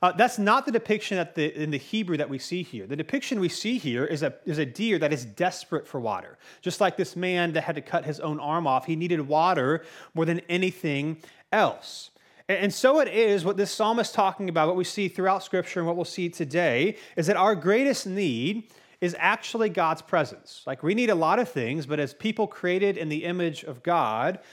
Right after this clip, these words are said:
uh, more than anything else, we need God's presence in our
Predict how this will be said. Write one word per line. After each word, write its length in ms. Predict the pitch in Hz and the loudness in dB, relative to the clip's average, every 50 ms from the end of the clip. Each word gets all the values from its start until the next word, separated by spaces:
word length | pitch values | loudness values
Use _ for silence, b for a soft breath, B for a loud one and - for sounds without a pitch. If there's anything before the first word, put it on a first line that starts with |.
| B B B B | B B B B
uh, 100 | 165 165 | 0 0
more 220 | 165 170 196 220 | 2 4 4 4
than 100 | 220 226 | 4 2
anything 400 | - 185 202 226 214 - 220 196 | 2 2 0 0 0 -2 -2 0
else, 300 | 175 165 170 180 - - | 2 2 2 2 0 -4
we 120 | 165 180 180 | -4 -2 -2
need 420 | 170 170 185 190 196 190 - - | -2 -2 -2 -2 -2 -4 -6 -2
God's 340 | 156 170 160 151 156 160 156 | 0 2 4 4 2 2 -2
presence 500 | - - - 185 180 160 - 185 165 - | -6 -4 -2 0 0 0 0 -4 -4 -4
in 180 | - - 151 151 | -6 -8 -8 -6
our 400 | - 135 135 135 135 139 143 | -4 -2 0 0 0 0 -2